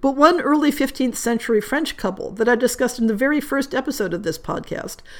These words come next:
were described simply as, quote, "climbing on top of each other as a man does on a woman,"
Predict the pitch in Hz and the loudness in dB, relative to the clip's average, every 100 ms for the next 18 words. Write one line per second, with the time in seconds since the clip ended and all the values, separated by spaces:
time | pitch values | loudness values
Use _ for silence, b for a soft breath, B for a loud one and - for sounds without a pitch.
0 | B B 302 370 - 311 285 - 320 330 | B B 4 4 6 6 6 2 -4 -2
1 | 285 214 214 240 - 233 220 214 - - | -4 -2 -2 -2 0 2 2 0 -8 2
2 | 277 330 311 294 277 277 294 233 180 180 | 2 2 0 -2 0 0 0 0 -2 -4
3 | - - - 214 214 214 214 208 202 - | -4 -4 0 0 0 0 0 0 -2 -2
4 | 175 185 220 214 - | -4 -2 -2 -2 -6